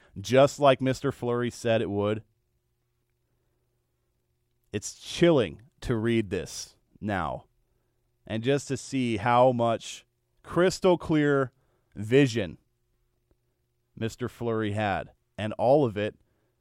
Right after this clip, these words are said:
coming straight from the Bible. Mister Obama was someone who said he told the truth.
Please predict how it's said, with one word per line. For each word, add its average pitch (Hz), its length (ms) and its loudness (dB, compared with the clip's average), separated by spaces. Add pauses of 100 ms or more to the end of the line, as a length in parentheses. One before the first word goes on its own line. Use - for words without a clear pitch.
(380)
coming 113 340 -6
straight - 480 -6
from 120 260 -4
the 120 80 -2
Bible. 113 520 0 (1700)
Mister 113 320 -2
Obama 110 420 2
was 95 160 -4
someone 113 340 -4
who 104 120 -8
said 113 360 -4
he 113 140 -8
told 117 320 -4
the 123 80 -4
truth. 104 560 -10